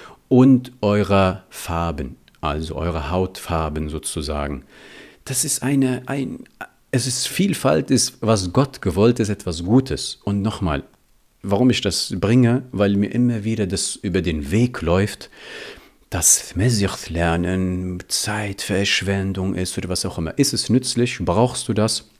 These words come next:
Gibt es Menschen, mit denen du kommunizierst? Macht es dir Freude? Ende. Das war's. Vielleicht beende ich noch mit einer, äh, lustigen Anekdote, die mir passiert ist. Auch jemand, der einmal mit diesem Trip so kam, „Äh,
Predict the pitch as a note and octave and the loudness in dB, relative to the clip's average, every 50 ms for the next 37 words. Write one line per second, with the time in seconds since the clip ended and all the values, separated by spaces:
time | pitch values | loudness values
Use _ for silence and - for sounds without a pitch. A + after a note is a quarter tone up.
0 | _ _ _ _ _ _ _ _ _ - - F#2 F2 B2+ C3 C3 - - - - | _ _ _ _ _ _ _ _ _ -8 0 4 4 4 4 4 0 -2 -2 0
1 | - F#2 G2 A2+ A2 - - G#2+ G2 F#2 E2+ D2+ E2+ G2 G#2 G#2 G2+ F#2+ F#2+ F2+ | 2 4 4 4 2 2 2 2 2 2 0 0 0 0 2 2 0 0 0 -2
2 | F#2 F#2 - - G2+ F#2+ F2+ F2 E2+ E2 D#2 - - - - - G#2+ G#2+ A2 - | -2 -4 -4 -4 -4 -2 -2 0 0 -2 -2 -4 -6 -4 0 2 2 2 2 0
3 | - - E2+ F2+ G#2+ - - - - - - - - F2+ D#2+ - - - - G2+ | -2 0 0 0 0 0 -2 -4 -6 -4 -4 -4 -4 -6 -8 -8 -6 -2 2 4
4 | G#2+ G#2 F2+ F#2+ F#2+ G2+ A2+ - _ _ _ _ _ _ _ _ - D#2+ D#2 D#2 | 4 4 4 2 0 0 -2 -6 _ _ _ _ _ _ _ _ -8 -6 -6 -4
5 | D2 C#2+ - - _ _ _ _ _ _ _ _ _ _ _ - G2 G2 - - | -6 -8 -10 -14 _ _ _ _ _ _ _ _ _ _ _ -10 -8 -8 -8 -8
6 | - - G#2+ A2 A2 G2+ - - - - - - - - - - - A#2 A2+ - | -8 -4 0 2 2 2 0 -2 -8 -12 -14 -14 -16 -16 -12 0 2 2 2 2
7 | - - - - A2+ F#2+ - - C3 A#2+ A2 - - G#2+ G2 G#2+ G#2 - A2 G#2+ | 0 -4 -4 -2 2 2 4 4 4 4 2 0 -2 0 0 0 0 0 0 2
8 | G#2+ G#2+ G#2 G#2 G#2 - - - - G2 G2 G2+ A2 - - - - - G2 F#2 | 2 2 2 2 0 -2 -6 -6 -4 0 0 2 2 0 0 -2 -4 -4 -4 -2
9 | F#2 F2 F2 E2+ - - A2 G2 - G2 E2+ F2+ E2+ E2 D#2+ - - - - - | -2 -2 -2 -2 0 2 2 2 2 0 0 0 0 -2 -4 -4 -4 -4 -2 -2
10 | A#2 A2+ A#2 - A2 G#2+ - - - - - - - - - - - - G#2+ G2+ | -2 -2 -2 -2 -2 -2 -4 -6 -12 -16 -18 -18 -18 -18 -18 -4 2 2 2 2
11 | - - G#2+ G2+ G2+ G2+ G2 F#2+ F#2+ F#2+ - F2+ F2 F2+ - F#2+ F#2 F2+ E2+ F2 | 2 0 -2 0 0 0 0 -2 -2 -4 -4 -4 -4 -2 -2 -4 -4 -4 -4 -4
12 | - - - - G2+ F#2 - - G#2 E2+ E2+ F2 E2 - - - - B2 B2+ - | -6 -8 -8 -8 -8 -8 -6 -6 -6 -6 -4 -6 -8 -8 -6 -6 -6 -4 -4 -4
13 | - E2+ - - G2 G2 G2 G2 F#2+ F2+ - - - A#2+ A#2+ A#2+ A#2+ A#2+ | -6 -6 -6 -4 -2 0 2 2 0 0 -2 -4 -4 -4 -2 -2 -2 -4